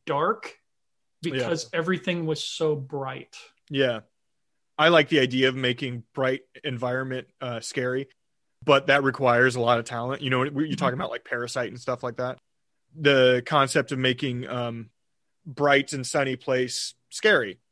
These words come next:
Speaker 2: Midsummer is another good example.
Speaker 1: Mm-hmm.
Speaker 2: But <laughs> the, the, this isn't bright and sunny, but what they did was they built the set.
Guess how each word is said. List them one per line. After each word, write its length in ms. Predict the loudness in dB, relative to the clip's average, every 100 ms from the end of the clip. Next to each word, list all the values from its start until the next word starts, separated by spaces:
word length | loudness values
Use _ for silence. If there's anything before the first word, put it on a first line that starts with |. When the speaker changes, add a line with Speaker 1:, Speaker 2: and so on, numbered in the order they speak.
| _ _ _ -12
Speaker 2:
Midsummer 640 | -2 0 2 0 0 -6 -10
is 140 | -8
another 200 | -6 -6
good 140 | -6 -8
example. 440 | -10 -12 -14 -12 -4
Speaker 1:
Mm-hmm. 180 | -2 -2 -6 _ _ _ _ _ 4
Speaker 2:
But 300 | 4 4 -4
<laughs> 40 |
the, 500 | 0 6 6 6 0 -6 -2 4
the, 360 | 6 6 2 4
this 180 | 4 4
isn't 200 | 2 4
bright 180 | 4
and 100 | 4
sunny, 320 | -2 -2 -2 0
but 340 | 4 4 4
what 200 | 2 4
they 100 | 2
did 360 | 2 0 0 0
was 360 | 2 2 0
they 140 | 0 -2
built 640 | 4 6 6 4 -2 -18 _
the 100 | -8
set. 420 | -4 2 2 0